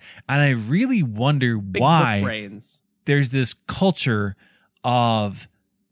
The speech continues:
Speaker 1: connecting running to writing. Like, people don't say, "Oh, weightlifting is just like writing," or "Cooking is just like writing," or "Designing a video game is just like writing." No, it, it's running is,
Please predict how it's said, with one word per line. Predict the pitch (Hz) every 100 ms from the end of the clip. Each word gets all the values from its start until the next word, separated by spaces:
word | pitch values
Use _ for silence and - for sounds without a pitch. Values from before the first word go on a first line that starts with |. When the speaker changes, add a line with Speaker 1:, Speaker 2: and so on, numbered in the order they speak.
| _ -
Speaker 1:
connecting | - 151 151 170 - 139 113 104
running | 120 135 123 107
to | - - 113 107 98
writing. | 101 101 101 104 101 92 - - _ _ _ _ _ _
Like, | 147 170 -
people | - 262 330
don't | 262 226
say, | 160 190 175 151
"Oh, | 190 214 120 98 - - _ _ _ _ _
weightlifting | 160 220 202 147 - 123
is | 117 110
just | - 226 -
like | 180 165 151 - - _ _ _ _
writing," | 143 180 170 110 101
or | 123 117 107 - _ -
"Cooking | 254 - 151 107
is | 104
just | - 214 208
like | 185 160
writing," | 180 160 107 104
or | 113 113 107 104 - _ _ _ _ -
"Designing | 131 185 226 180
a |
video | 156 196
game | 127 120 110
is |
just | 104 196 170
like | 180 147
writing." | 151 143 104
No, | 123 151
it, | 123
it's | 127 - -
running | 107 110 190 233 113
is, | 87 87